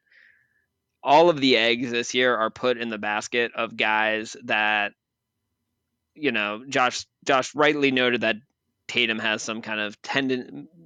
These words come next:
tendencies around mental weakness, but, like, Tatum, Brown, Smart, um, i-, in particular, those three are, are, like, winners in the truest sense. They're, they're wired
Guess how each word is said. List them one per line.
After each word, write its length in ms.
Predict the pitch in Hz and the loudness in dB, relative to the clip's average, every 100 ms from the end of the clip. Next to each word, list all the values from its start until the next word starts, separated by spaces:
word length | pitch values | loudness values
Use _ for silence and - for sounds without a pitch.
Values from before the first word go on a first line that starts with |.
| - | -4
tendencies 640 | 147 156 139 131 131 120 | 0 0 0 0 0 0
around 360 | 117 110 113 | 0 2 0
mental 260 | 117 117 123 | 0 -2 -2
weakness, 480 | 123 120 139 131 - - - - - _ _ _ | -2 -2 -2 -2 -6 -18 -20 -20 -20 _ _ _
but, 280 | 127 120 117 | 0 2 2
like, 340 | 107 104 - - - | 2 0 -2 -20 -12
Tatum, 580 | - 143 147 143 139 131 - | 0 2 4 4 4 0 -4
Brown, 600 | 131 127 127 127 123 123 - | -2 2 4 2 2 -2 -8
Smart, 640 | - 117 120 123 123 - _ _ _ _ _ | -12 -4 0 2 2 -2 _ _ _ _ _
um, 560 | 110 107 107 104 107 104 - _ - | -2 2 2 2 -2 -8 -20 _ -18
i-, 140 | 127 - _ | -18 -18 _
in 180 | 139 131 | -6 -6
particular, 560 | 117 117 120 - 127 127 | -4 -2 -2 -2 0 2
those 220 | 123 120 | 0 0
three 340 | 127 127 127 | -2 0 0
are, 480 | 120 113 107 104 104 _ _ _ _ - | 0 0 0 -2 -6 _ _ _ _ -4
are, 220 | 120 117 101 - | -2 -2 -6 -10
like, 240 | 127 107 107 _ | -4 -4 -4 _
winners 540 | 151 139 156 147 135 123 | -10 2 4 6 4 2
in 100 | 120 | -2
the 80 | 113 | -2
truest 440 | - 127 113 107 | 0 2 2 0
sense. 200 | 113 101 | -2 -2
They're, 260 | 123 127 123 | 2 2 2
they're 280 | 127 123 120 | 2 2 2
wired 680 | 113 110 117 117 120 117 | 2 2 4 4 2 0